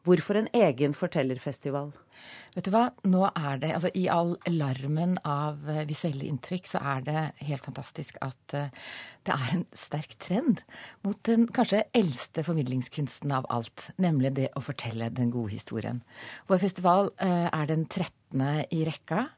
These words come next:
Speaker 2: og, eh, jeg vil nesten si at aldri har interessen for god fortellerkunst vært større.
Speaker 1: Hvem er publikummet ditt?
Speaker 2: Det er en festival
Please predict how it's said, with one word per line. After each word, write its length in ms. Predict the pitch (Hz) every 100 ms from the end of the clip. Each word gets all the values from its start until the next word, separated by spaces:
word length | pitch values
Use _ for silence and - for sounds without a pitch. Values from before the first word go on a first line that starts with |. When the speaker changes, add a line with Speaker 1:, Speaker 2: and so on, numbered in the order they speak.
| - - - - - _ 202
Speaker 2:
og, 460 | 196 208 202 202 - -
eh, 480 | 196 190 190 185 185 -
jeg 100 | 190
vil 100 | 208
nesten 240 | 190 180
si 160 | 175 170
at 240 | 175 165
aldri 280 | - 160 143
har 140 | 139
interessen 760 | - 151 - 147 - - - 135
for 240 | - 143
god 200 | 127 127
fortellerkunst 680 | 123 123 120 120 127 123 -
vært 160 | 117 -
større. 380 | - 113 120 - _ _ _ - - _
Speaker 1:
Hvem 240 | 226 254 262
er 220 | 226 226
publikummet 560 | - 135 131 - 147
ditt? 120 | 156 - - - - _ _
Speaker 2:
Det 220 | - 269 - -
er 320 | 165 202 294 -
en 80 | 240
festival 580 | 247 311 220 165 226